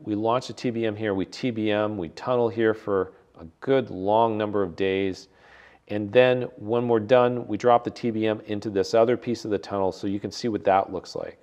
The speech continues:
And that is, uh, that gives us these yellow dots. Now I also open these blue dots, and if we have a look at that schedule, you can see it's shorter and that my T B M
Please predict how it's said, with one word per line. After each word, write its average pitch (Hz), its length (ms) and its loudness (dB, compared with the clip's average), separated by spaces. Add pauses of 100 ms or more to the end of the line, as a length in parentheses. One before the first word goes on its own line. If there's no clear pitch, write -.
(800)
And 113 260 -2
that 120 320 6
is, 104 480 0 (220)
uh, 92 480 2
that 110 180 0
gives 110 240 0
us 101 140 2
these 98 260 -4
yellow 107 340 8
dots. - 480 -4
Now 110 220 4
I 113 80 6
also 113 400 2
open 113 300 0
these 104 160 0
blue 120 240 4
dots, 95 560 2
and 101 120 -6
if 101 60 -2
we 104 140 -2
have 107 220 2
a 110 40 4
look 107 240 2
at 92 220 -6
that 139 400 6
schedule, 95 640 0
you 107 100 -10
can 107 120 -8
see - 120 -8
it's 104 140 -8
shorter 127 640 4
and 107 340 -2
that 101 300 4
my 113 80 -4
T - 280 -6
B 123 240 2
M 104 320 2